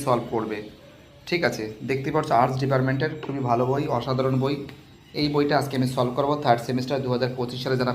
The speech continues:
পরীক্ষা দেবে তাদের জন্য খুবই গুরুত্বপূর্ণ। এবার আমি উচ্চ মাধ্যমিকের থার্ড সেমিস্টার ইতিহাস সলভ করাচ্ছি, পেজ নম্বর দুশো আটান্ন নম্বর পেজের। দেখতে পাচ্ছ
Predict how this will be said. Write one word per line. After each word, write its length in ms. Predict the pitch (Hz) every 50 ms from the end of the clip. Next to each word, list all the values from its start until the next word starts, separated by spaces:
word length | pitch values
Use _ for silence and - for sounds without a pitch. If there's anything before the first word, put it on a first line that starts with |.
| 123
পরীক্ষা 260 | 127 123 123 120 - 139
দেবে 180 | 143 147 156
তাদের 300 | 143 135 113 107 - 120 120
জন্য 180 | 120 131 127 147
খুবই 180 | 139 - 139 143
গুরুত্বপূর্ণ। 560 | 120 127 123 117 - 117 113 110 107 104 98 98 98 98 - - - _ _ _ _ _ _ - - - - - -
এবার 240 | - 170 175 220 220
আমি 160 | 233 226 233 226
উচ্চ 240 | 190 185 185 - -
মাধ্যমিকের 580 | 220 220 220 214 190 214 214 202 - 214 214 214 247 - - - - - - -
থার্ড 220 | - 190 190 196 190 - -
সেমিস্টার 440 | 202 196 202 196 202 - 214 202 196 208 196 175
ইতিহাস 280 | 175 175 180 196 202 196 - -
সলভ 180 | 208 190 185 - -
করাচ্ছি, 340 | 196 190 196 196 - - 233 233 233 233 - - - - - - - - - - - - - - - - -
পেজ 160 | 185 185 180 185 190
নম্বর 240 | 190 185 185 185 185 190 - - - - - 156 139
দুশো 360 | 147 180 185 185 180 - 196 185 185 185 - - - - - 165 170
আটান্ন 260 | 175 175 185 190 185 185 185
নম্বর 220 | 180 180 175 180 175 175
পেজের। 280 | 175 175 180 202 208 220 214 - - - - - - - - - - - - - - - - - - - - - - -
দেখতে 280 | 170 196 196 190 240
পাচ্ছ 260 | 208 240 240 233 240